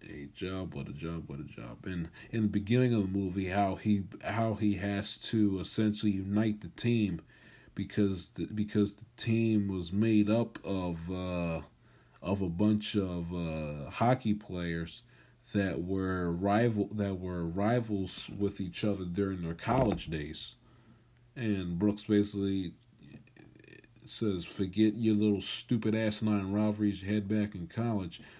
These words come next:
We need to be, we need to come together. We need to become one. We need to be, you know, one big grand old United States of America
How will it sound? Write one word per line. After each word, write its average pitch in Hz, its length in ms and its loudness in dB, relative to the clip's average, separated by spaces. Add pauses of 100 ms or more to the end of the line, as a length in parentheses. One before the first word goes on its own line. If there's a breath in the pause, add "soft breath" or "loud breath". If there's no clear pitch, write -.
(180 loud breath)
We 104 60 0
need 104 180 8
to 104 40 0
be, 104 280 4 (240)
we 107 140 4
need 104 200 4
to 98 60 -6
come 101 280 -2
together. 104 340 2
We 98 200 0
need 90 140 -4
to 90 60 -12
become 90 380 -2
one. 110 320 0
We 92 60 -2
need 98 320 -4
to 101 140 -2
be, 95 580 -2
you 104 120 -4
know, 92 280 -6 (920 loud breath)
one 107 580 4
big 107 240 4
grand 101 420 4
old 98 180 2
United 104 380 2
States 104 380 2
of 92 60 -4
America 98 640 0